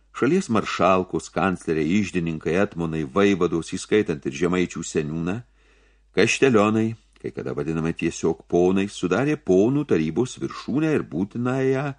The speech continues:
nomenklatūrą. Žemesniųjų reidų dalyvavimas nebuvo griežtai reglamentuotas – tačiau į ponų tarybos veiklą buvo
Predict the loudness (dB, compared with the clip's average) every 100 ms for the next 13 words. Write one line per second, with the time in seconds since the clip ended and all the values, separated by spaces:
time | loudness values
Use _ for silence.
0 | _ _ _ -4 0 0 -2 -2 -4 -6
1 | -12 -10 -12 -14 _ _ _ _ _ _
2 | _ _ 0 2 2 -2 -2 0 0 2
3 | 0 0 -4 -2 0 0 0 -4 -6 -12
4 | -20 _ _ -6 0 0 0 -2 0 -2
5 | -2 0 2 2 0 0 0 0 -2 -2
6 | -2 -2 -2 -6 -16 _ _ _ _ _
7 | _ -12 -6 -2 -2 -2 -2 -2 2 2
8 | 2 2 2 2 2 0 0 0 0 0
9 | -2 -4 -10 _ _ -10 -4 0 0